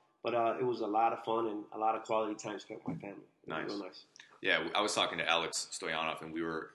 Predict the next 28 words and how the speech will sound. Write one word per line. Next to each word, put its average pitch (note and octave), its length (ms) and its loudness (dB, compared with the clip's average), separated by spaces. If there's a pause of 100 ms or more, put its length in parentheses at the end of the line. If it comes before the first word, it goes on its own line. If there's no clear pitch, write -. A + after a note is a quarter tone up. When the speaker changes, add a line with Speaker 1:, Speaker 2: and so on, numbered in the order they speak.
Speaker 2:
discussing F2 500 -2
the D#2+ 100 -8 (180)
possibility E2 560 -2
of D#2 100 -8
doing, D#2 300 -10 (100)
like, E2 140 -4
a D2+ 40 -6
camping D#2+ 400 -10
trip. D2+ 260 -8
I F2 80 -2
would D#2+ 120 -8
love E2 180 -4
to - 60 -6
do D#2 160 -6
a D2 40 -8
camping E2 320 -8
trip D#2 180 -12
with D#2 140 -10
all D#2 120 -4
the D#2 60 -10
guys D#2 320 -4
from B2+ 80 -6
Speaker 1:
Let's C3+ 180 0
Speaker 2:
the - 80 -4
Speaker 1:
do D3+ 220 6
Speaker 2:
Flyers. C#3 180 4
Speaker 1:
it. - 260 -4 (180)
Speaker 2:
Um, D2+ 360 0